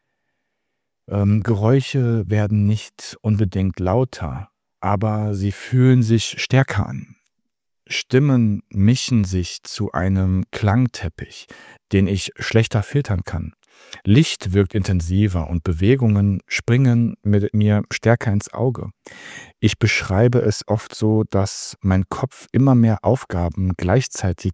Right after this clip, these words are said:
bewältigen muss, bis er irgendwann nicht mehr sortieren kann.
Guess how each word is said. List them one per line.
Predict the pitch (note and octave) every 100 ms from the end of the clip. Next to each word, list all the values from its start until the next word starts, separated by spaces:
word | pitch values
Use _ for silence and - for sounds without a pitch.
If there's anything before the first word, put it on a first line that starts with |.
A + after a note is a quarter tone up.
| -
bewältigen | D#2+ E2 D#2+ - D#2 D2
muss, | B1+ - - - - - - - -
bis | B2
er | - B2 -
irgendwann | G#2 A2 A2 - A2 A2+ -
nicht | F#2+ - -
mehr | G#2 G#2
sortieren | G#2+ G2+ - D#3 G2
kann. | D#2 C2+ C#2